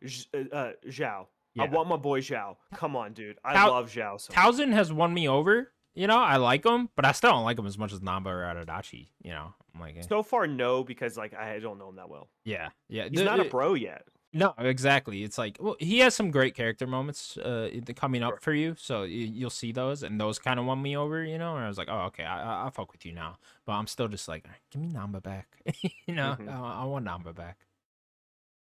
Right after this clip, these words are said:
Speaker 2: That's my only complaint with it thus far. So, yeah.
Speaker 1: Yeah.
Speaker 2: Can keep playing it. Uh, the,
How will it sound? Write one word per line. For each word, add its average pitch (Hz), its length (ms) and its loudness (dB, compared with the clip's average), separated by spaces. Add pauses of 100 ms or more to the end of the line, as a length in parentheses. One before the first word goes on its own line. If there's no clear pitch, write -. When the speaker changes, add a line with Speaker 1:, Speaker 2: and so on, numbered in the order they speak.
(400)
Speaker 2:
That's 104 160 -10
my 76 100 -8
only 78 160 -14
complaint - 300 -18
with - 120 -20
it - 100 -18
thus - 140 -18
far. - 220 -16 (140)
So, 262 100 -2
yeah. 320 100 4 (140)
Speaker 1:
Yeah. 95 200 -10 (240)
Speaker 2:
Can 175 120 -10
keep 170 160 -4
playing 139 240 -2
it. - 160 -6
Uh, 95 640 -4 (100)
the, 143 300 -6